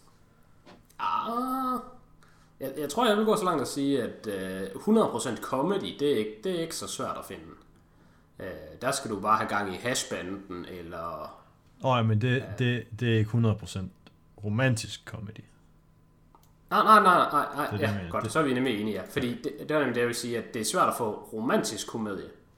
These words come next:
Speaker 1: som ikke også er romantisk drama. Fordi det, det, det hænger ofte lidt sammen med, at,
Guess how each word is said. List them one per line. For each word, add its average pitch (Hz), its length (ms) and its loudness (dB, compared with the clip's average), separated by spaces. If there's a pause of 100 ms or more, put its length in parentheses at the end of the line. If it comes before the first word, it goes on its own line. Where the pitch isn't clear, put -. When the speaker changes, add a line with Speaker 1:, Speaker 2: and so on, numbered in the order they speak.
(300)
Speaker 1:
som 104 260 -10
ikke 104 220 -2
også 101 180 -6
er 92 100 -6 (120)
romantisk 95 480 -10
drama. 90 320 -8 (180)
Fordi 92 120 -16
det, 107 280 -10
det, 120 260 -6
det 123 120 -4
hænger 117 200 -6
ofte 110 300 -6
lidt 101 200 -6
sammen 92 320 -4
med, 92 80 -8
at, 90 180 -10